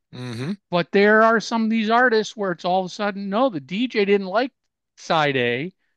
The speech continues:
Speaker 2: They flipped
Speaker 1: Flipped
Speaker 2: it
Speaker 1: it.
Speaker 2: over, played side B, and people blew up. They
Speaker 1: Mm-hmm.
Speaker 2: loved it.
Speaker 1: Many
Speaker 2: So
Speaker 1: times.
Speaker 2: again, you have to, you have to be able to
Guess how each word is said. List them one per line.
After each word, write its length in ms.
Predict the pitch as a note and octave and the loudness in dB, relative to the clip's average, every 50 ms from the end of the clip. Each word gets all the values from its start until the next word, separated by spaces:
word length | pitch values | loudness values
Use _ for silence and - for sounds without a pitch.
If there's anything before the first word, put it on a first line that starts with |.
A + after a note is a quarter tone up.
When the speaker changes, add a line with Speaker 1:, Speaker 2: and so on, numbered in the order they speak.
| _ _ _ _ | _ _ _ _
Speaker 2:
They 160 | - G#3+ E4 D#4+ | -2 0 0 0
flipped 280 | - - A3 G3 E3+ | 0 0 0 0 2
Speaker 1:
Flipped 120 | A#2 G3 F#3+ | 0 0 0
Speaker 2:
it 60 | D#3 | 2
Speaker 1:
it. 180 | D3+ D3+ D3 E3 | 4 4 4 4
Speaker 2:
over, 240 | - E3 F3 F3+ F3+ _ _ _ _ | 2 0 -2 -4 -4 _ _ _ _
played 380 | - G3 F#3+ F#3+ F#3 F3+ F3 D#3+ | -4 -2 0 2 2 0 -2 -4
side 460 | - - F#3+ E3+ E3+ E3 D#3 C#3+ C3 | -6 -4 -2 0 0 0 -2 -4 -8
B, 480 | - A3 B3+ C4 A#3 G#3+ G#3+ A3+ A#3 - _ _ _ _ _ _ _ _ _ _ _ _ - | -12 -10 -8 -6 -6 -6 -6 -6 -8 -10 _ _ _ _ _ _ _ _ _ _ _ _ -4
and 180 | - B3 B3 - | -2 -2 -2 -2
people 360 | - C#4+ C#4+ D4 - D#4 C#4+ | -2 0 0 0 0 -2 -4
blew 340 | C#4+ - C#4+ C#4 D4 C#4+ D#4 | -2 -2 -2 -2 0 0 2
up. 320 | F4+ F4 D#4+ A3+ - _ _ _ _ _ _ _ | 2 0 0 -2 -4 _ _ _ _ _ _ _
They 220 | - A3+ A3+ A3 - | -14 -10 -6 -6 -4
Speaker 1:
Mm-hmm. 80 | - | -2
Speaker 2:
loved 380 | F#3+ G#3+ D#4 D#4+ D#4+ D4+ C#4 G#3+ | 2 2 4 2 2 0 -4 -8
it. 160 | F3+ C3 - _ _ _ _ _ _ _ _ | -8 -8 -10 _ _ _ _ _ _ _ _
Speaker 1:
Many 260 | - A2 A3+ - B2 | -10 -6 -4 -2 0
Speaker 2:
So 100 | A#2+ G#3+ | 0 0
Speaker 1:
times. 180 | A3 A#3 G3 F3 | 0 -2 -2 -4
Speaker 2:
again, 500 | F3+ G#3+ B3 C#4 D#4 C#4 G#3+ D#3 C3 - _ _ _ _ _ _ _ _ _ _ _ _ _ _ _ _ _ - | -2 0 2 2 2 2 0 -2 -6 -12 _ _ _ _ _ _ _ _ _ _ _ _ _ _ _ _ _ -20
you 680 | C3+ C#3+ D3+ E3 A3 B3 B3+ A3 F#3+ F#3+ F#3 F#3+ F#3+ _ _ - | -16 -12 -6 -2 -2 0 0 0 -2 -4 -4 -6 -10 _ _ -10
have 380 | - - F#3 G3+ G#3+ G#3 G#3+ - _ _ _ _ | -4 0 2 2 2 2 -2 -4 _ _ _ _
to, 580 | - - - F#3 E3+ F3 F3 F3 F3 E3+ E3+ F3+ - _ _ _ _ _ _ _ _ _ _ _ _ _ _ _ _ _ _ _ - | -16 -10 -6 -4 -2 -2 0 0 -2 -2 -4 -6 -12 _ _ _ _ _ _ _ _ _ _ _ _ _ _ _ _ _ _ _ -10
you 80 | E3 | -8
have 300 | D3+ C#3 - A3 - - - - | -8 -6 -4 -4 -4 -4 -6 -8
to 100 | - G#3 | -10 -8
be 220 | F3 G3 F#3 F3 | -4 -2 0 2
able 380 | F3 F3 F3 F3 F3 F3+ F3 E3 | 4 4 4 2 2 0 -2 -4
to 600 | - - - F3+ F3 E3 E3 E3 D#3 C#3+ D3+ - | -6 -8 -6 -2 -2 0 0 0 -2 -2 -4 -6